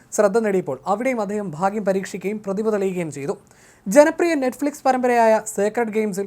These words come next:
പ്രശ്നക്കാരനായ ഒരു പോലീസ് ഉദ്യോഗസ്ഥനെ അവതരിപ്പിച്ചതിന് അദ്ദേഹം ആരാധകർക്കൊപ്പം നിരൂപക പ്രശംസയും നേടി. കൃത്യമായി നികുതി അടവുൾപ്പെടെയുള്ള കാര്യത്തിലും നടൻ എല്ലാവർക്കും മാതൃകയാണ്. രാജ്യത്തെ ഏറ്റവും ഉയർന്ന നികുതിദായകരിൽ ഒരാൾ കൂടിയാണ് അദ്ദേഹം. ആദായ നികുതി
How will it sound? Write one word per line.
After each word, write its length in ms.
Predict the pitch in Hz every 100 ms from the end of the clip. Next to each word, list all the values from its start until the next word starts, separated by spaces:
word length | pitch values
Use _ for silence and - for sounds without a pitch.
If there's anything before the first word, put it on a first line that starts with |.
| 190
പ്രശ്നക്കാരനായ 800 | 196 190 - 220 233 220 202 196
ഒരു 160 | 196 208
പോലീസ് 320 | 196 196 220 208
ഉദ്യോഗസ്ഥനെ 440 | 180 190 185 185
അവതരിപ്പിച്ചതിന് 600 | 170 185 180 185 180 143 - - -
അദ്ദേഹം 260 | 151 185 214
ആരാധകർക്കൊപ്പം 760 | 190 196 233 233 220 196 190 185
നിരൂപക 320 | 180 220 214
പ്രശംസയും 540 | 185 185 190 185 165
നേടി. 280 | 131 143 214 - - - - _ -
കൃത്യമായി 440 | 320 330 359 320
നികുതി 320 | 269 247 247 294
അടവുൾപ്പെടെയുള്ള 680 | 277 254 240 240 226 220
കാര്യത്തിലും 580 | 214 190 190 175 180 165
നടൻ 240 | 185 185 185
എല്ലാവർക്കും 460 | 185 196 185 185
മാതൃകയാണ്. 600 | 165 160 175 147 117 127 - _ _ - - 202
രാജ്യത്തെ 320 | 262 277 311
ഏറ്റവും 400 | 302 262 262 285
ഉയർന്ന 300 | 247 240 233
നികുതിദായകരിൽ 720 | 226 208 214 226 208 202 196 185
ഒരാൾ 240 | 180 180
കൂടിയാണ് 320 | 185 180 156 135
അദ്ദേഹം. 240 | 131 175 - _ -
ആദായ 300 | 175 190 226
നികുതി 240 | 220 196